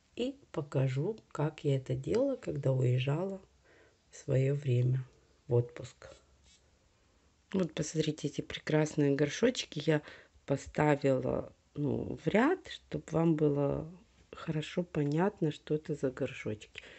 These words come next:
И смотрите, как в них чудненько растут, э, все орхидейки.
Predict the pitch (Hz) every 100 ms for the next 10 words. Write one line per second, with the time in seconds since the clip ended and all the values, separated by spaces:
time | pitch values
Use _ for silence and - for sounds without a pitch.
0 | - - 170 - 170 214 220 - 151 -
1 | 156 143 - - - - _ _ - 202
2 | 214 170 151 147 135 135 - 175 170 -
3 | _ _ _ _ - - - - 165 165
4 | - 151 - 135 120 117 117 -